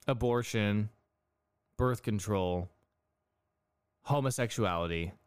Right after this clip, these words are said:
et cetera. They want to prevent and frustrate the creative act of God in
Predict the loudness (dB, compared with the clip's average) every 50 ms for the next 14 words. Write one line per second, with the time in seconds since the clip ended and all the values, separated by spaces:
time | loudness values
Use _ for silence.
0 | _ _ _ _ _ _ -8 -6 -4 -2 -2 -2 -2 -4 -6 -8 -6 -2 0 0
1 | 0 0 -2 -4 -6 -4 -2 -2 -2 0 -2 -2 -2 -2 -2 -2 -4 -4 -4 -2
2 | -2 -2 -2 -4 -6 -4 -2 -2 -2 -2 -6 -4 -2 0 0 0 -2 -6 -10 -16
3 | _ _ _ _ _ _ _ _ _ _ -6 -6 -4 -4 -4 0 2 2 4 4
4 | 4 4 2 2 0 -2 -4 -6 -4 -2 -4 -4 -6 -8 -14 -14 -8 -2 -2 -2
5 | -2 0 0 0 0 0 0 -2 -4 -8 -12 -14 -18 _ _ _ _ _ _ _
6 | _ _ _ _ _ _ _ _ _ _ _ _ _ -2 0 2 2 2 0